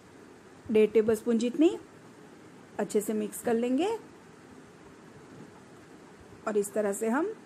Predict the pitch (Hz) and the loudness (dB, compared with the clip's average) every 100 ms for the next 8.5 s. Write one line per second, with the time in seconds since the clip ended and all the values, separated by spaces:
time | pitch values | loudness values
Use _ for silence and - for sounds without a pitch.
0 | - - - - - - - - - - | -20 -20 -20 -20 -20 -20 -20 -20 -20 -20
1 | - - - - - - - - - 226 | -20 -20 -20 -20 -20 -20 -20 -20 -6 -2
2 | 226 - - 190 196 196 196 208 - - | -2 -4 -6 -4 -4 -6 -8 -8 -12 -20
3 | - - - 214 233 226 233 220 - 220 | -20 -10 -4 -2 0 0 0 -2 -2 0
4 | 262 349 440 - - - - 240 214 - | 2 0 -2 -14 -20 -20 -4 -2 -2 -2
5 | 214 190 190 190 185 190 - 220 240 233 | -2 -2 -6 -6 -8 -10 -8 -8 2 2
6 | 226 233 226 294 311 220 - 226 214 208 | 2 -4 0 2 2 -2 -4 -2 0 2
7 | 220 277 320 - 226 214 214 208 - 277 | 2 2 0 0 -2 -2 -4 -4 -6 0
8 | 262 220 208 220 254 | 0 2 0 -2 -2